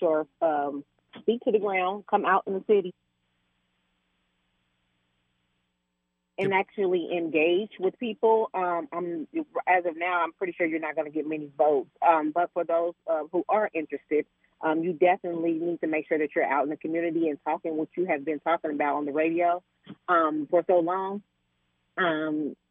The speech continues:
Speaker 1: to get these possible votes that you're gonna get. Don't know where they're gonna come from, but okay. Um, secondly, as far as I P S sharing, um, the funds with charter schools, I think they should, absolutely. Um, if the, if the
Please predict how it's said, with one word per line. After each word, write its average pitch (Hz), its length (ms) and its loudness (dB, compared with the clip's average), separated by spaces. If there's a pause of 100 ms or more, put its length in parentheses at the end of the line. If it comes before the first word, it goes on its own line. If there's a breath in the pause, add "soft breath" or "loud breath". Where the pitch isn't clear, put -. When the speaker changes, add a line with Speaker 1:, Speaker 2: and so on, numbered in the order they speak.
(260)
Speaker 1:
to 208 80 4
get 185 200 2
these 190 160 -6 (100)
possible 160 360 -2
votes 151 340 -2
that 151 140 -6
you're 143 80 -8
gonna 139 200 -6
get. 147 320 -2
Don't 143 180 -2
know 151 120 -4
where 151 120 -4
they're 156 100 -6
gonna 156 160 -4
come 185 220 -4
from, 196 320 -4
but 156 280 2 (120)
okay. 143 360 -2 (460 loud breath)
Um, 175 340 0
secondly, 240 520 2
as 202 140 0
far 175 200 0
as 156 120 -2
I 160 140 -2
P 160 280 -8
S 160 180 6 (280)
sharing, 156 500 -2 (280)
um, 160 180 -2
the 156 160 0
funds 156 300 2
with 165 180 4 (100)
charter 151 280 -2 (100)
schools, 190 360 4 (100)
I 311 80 -2
think 320 180 -2
they 262 200 0
should, - 260 -4 (100)
absolutely. 190 720 -2 (360)
Um, 170 300 2
if 208 120 4
the, - 100 0 (260)
if 208 200 4
the 196 80 -6